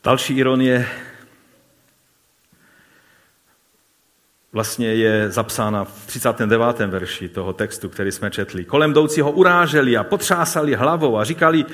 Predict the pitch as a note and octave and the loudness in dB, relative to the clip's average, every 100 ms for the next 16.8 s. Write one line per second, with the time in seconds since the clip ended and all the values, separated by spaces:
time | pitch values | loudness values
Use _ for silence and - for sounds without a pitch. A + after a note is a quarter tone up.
0 | - - - - E3 A#3+ A#3 - G#3+ G#3 | -14 -20 -10 -10 2 2 4 4 6 6
1 | C#3+ D#3+ G#3+ G#3 F3 - D#3+ A3+ B3 A#3+ | 4 2 2 0 -2 0 2 2 2 2
2 | F#3+ G#2+ F2+ E2 B2 B2+ A#2 A2 B2 F#2 | 2 0 -2 -2 2 2 2 2 2 0
3 | E2+ A#2+ D3+ F3+ - G3+ C3+ F#3+ F3+ F#3+ | -2 2 4 4 4 2 2 0 2 0
4 | - G#3+ G3 E3 G#2+ - - A#2 - C#3 | 2 2 4 2 -2 -6 -6 -8 -4 0
5 | C#3 C#3 - G#2 A2 G2+ G2+ G2+ E2+ - | 0 -2 -4 -2 -2 -2 -2 -4 -8 -14
6 | - - - G2 G3+ A3+ A#3+ A#3 G#3+ G3 | -20 -20 -14 0 2 4 4 4 6 6
7 | F3+ E3+ E3 E3 E3+ D#3 - D3 A#2+ B2 | 6 4 2 2 2 -2 0 0 2 0
8 | A2 G#2+ B2 - C#4 - C#4 A3+ - - | 0 -2 -2 2 2 2 -2 -4 -6 -6
9 | A#3+ G3+ F#3 D#3 B2+ G#2 F2 - _ _ | -4 -2 0 0 -2 -4 -10 -20 _ _
10 | _ _ _ _ _ _ _ _ _ _ | _ _ _ _ _ _ _ _ _ _
11 | _ _ _ _ _ _ _ _ _ _ | _ _ _ _ _ _ _ _ _ _
12 | _ - _ _ _ _ _ _ _ _ | _ -20 _ _ _ _ _ _ _ _
13 | _ _ - A2+ A2 A2+ A#2+ A#2 A2 A#2+ | _ _ -4 -2 0 0 0 -2 -2 -2
14 | A#2 B2 A#2 B2 C3 B2+ C3+ C#3 C3 B2 | 0 0 0 0 0 -2 -6 -4 -4 -4
15 | C3 B2+ B2+ C3 B2+ C3 D3 C#3 C3+ B2+ | -6 -4 -4 -2 -2 -2 -6 -4 -6 -8
16 | - B2+ - C3 B2+ C#3+ A#2+ D#2 | -14 -14 -8 -8 -8 -8 -8 -10